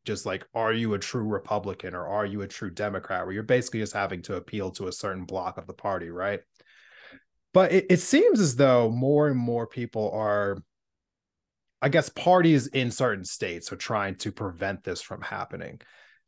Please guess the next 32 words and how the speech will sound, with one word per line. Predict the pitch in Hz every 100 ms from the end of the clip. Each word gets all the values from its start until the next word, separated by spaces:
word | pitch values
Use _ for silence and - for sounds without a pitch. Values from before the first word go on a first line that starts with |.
| -
Do | - 143
you | 190 330
think | 339 - 208 170
that | 165 139 104 95
ranked | 120 135
choice | - 120 -
voting | 117 117 110
is | 95 -
actually, | 107 113 - 120 110 104 87
like, | 92
a | 90 - -
threat | 107 120 127 -
to | - 139 127 123 127 110 -
establishment | 120 - 131 123 123 131 120
politics, | 131 123 127 - 123 -
or | 104
do | 117
you | 113 113
think | - 120 104 92
that, | 107 101 98 87 _ _ _ _ _ -
you | 117
know, | 104 90
it, | 107 -
it's | 117 104 -
not | 127 110 110
actually | 110 - 107
gonna | 104 95
do | 101 107 101
as | 92 87
much | 98 101 101 98 - -
good | 98 107 104
for, | - 107 101 95 92 90